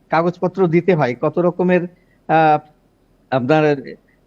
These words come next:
মানে ট্যাক্স রিটার্ন থেকে শুরু করে, আহ, তথ্য কোথা থেকে টাকা পেলেন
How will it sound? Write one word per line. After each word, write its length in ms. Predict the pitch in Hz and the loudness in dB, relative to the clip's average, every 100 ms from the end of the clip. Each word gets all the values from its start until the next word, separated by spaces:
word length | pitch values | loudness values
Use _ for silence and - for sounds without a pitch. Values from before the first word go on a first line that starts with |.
| - | -4
মানে 200 | 135 135 | -2 0
ট্যাক্স 320 | 170 175 - | 0 0 -2
রিটার্ন 380 | 175 180 185 175 | -4 -2 -2 -2
থেকে 240 | 185 175 | -6 -6
শুরু 240 | - 180 180 | -6 -6 -2
করে, 320 | 196 190 151 | 0 0 -2
আহ, 960 | - _ _ - 175 165 156 160 160 | -10 _ _ -10 -2 0 0 -4 -8
তথ্য 460 | 156 170 175 190 175 | -2 -2 0 0 0
কোথা 260 | 170 165 175 | 0 -6 -6
থেকে 240 | - 175 | -4 -2
টাকা 280 | 160 151 160 | -2 0 -2
পেলেন 400 | 175 175 165 | 0 0 -2